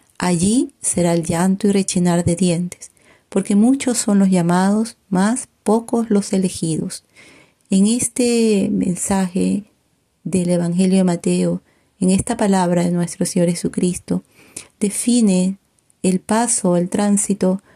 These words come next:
de la vida terrenal hacia los terrenos eternos, hacia la vida celestial. Pero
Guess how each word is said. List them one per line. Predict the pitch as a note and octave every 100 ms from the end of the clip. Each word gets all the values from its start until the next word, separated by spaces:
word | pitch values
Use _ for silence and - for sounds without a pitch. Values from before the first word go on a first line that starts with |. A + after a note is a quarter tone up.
| _ _
de | F#3+ G3 G3 G3+ -
la | - F3+ F3
vida | G#3 A3+
terrenal | A3 G#3+ F#3+ F#3 F3+ G3+ G3+ _ _ _ -
hacia | G3 - G#3 G#3 G#3+ - -
los | F#3 F3+ -
terrenos | - F#3 F#3 F#3+ F#3+
eternos, | F3+ F3+ F3+ F#3
hacia | F#3 - F3+
la | E3+
vida | F3+ F3+
celestial. | F3+ F3 E3+ - E3 D#3+ - _ _ - - _ _ _ _
Pero | G#3+ G#3+ G3 F#3+ G3